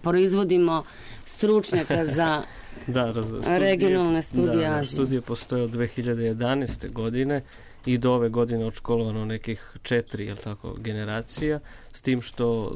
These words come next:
Speaker 2: ovaj, smatramo da je to za sada dovoljan broj studenata, pa će ove godine biti,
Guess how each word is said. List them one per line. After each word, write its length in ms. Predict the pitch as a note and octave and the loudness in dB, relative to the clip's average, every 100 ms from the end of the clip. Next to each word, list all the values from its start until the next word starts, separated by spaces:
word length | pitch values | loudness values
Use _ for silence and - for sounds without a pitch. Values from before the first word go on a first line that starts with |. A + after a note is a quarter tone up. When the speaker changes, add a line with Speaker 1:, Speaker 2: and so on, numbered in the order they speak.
| - | -4
Speaker 2:
ovaj, 720 | A#2 A2+ A2+ G#2+ A2+ A2 A2 | -2 0 -2 -2 -4 -2 -4
smatramo 480 | G#2 A#2+ A#2 A2+ A2 | -6 -4 -4 -2 -4
da 120 | G#2 | -2
je 80 | A2+ | -4
to 180 | - A2+ | -2 -4
za 120 | A2 | -4
sada 360 | - A2+ A2 G#2 - - - | -4 -2 -2 -4 -10 -20 -6
dovoljan 460 | B2 C3 C3 A2+ G#2 | 0 2 4 0 0
broj 220 | A2+ A2 | 0 0
studenata, 680 | - A#2+ A2+ B2+ C3 - A#2 | -2 -4 0 0 0 -2 -2
pa 180 | A#2+ | -2
će 240 | A#2 A#2 F2 | -2 -2 0
ove 220 | A2+ A2+ | 0 0
godine 340 | A2+ A2 G#2+ | 0 -2 -4
biti, 440 | A2 A2+ - G#2 | -4 -6 -6 -6